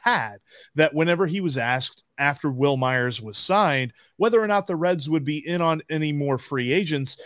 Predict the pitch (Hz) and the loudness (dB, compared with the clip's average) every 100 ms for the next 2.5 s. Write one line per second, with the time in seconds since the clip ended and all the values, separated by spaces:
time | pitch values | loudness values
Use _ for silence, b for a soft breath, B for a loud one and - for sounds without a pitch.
0 | B B 160 143 - 190 208 247 220 214 | B B -2 0 0 0 2 0 2 2
1 | 143 135 127 - 117 117 147 139 127 131 | 4 2 -2 -6 -8 0 2 2 -2 -4
2 | - 117 113 107 | -4 -6 -6 -8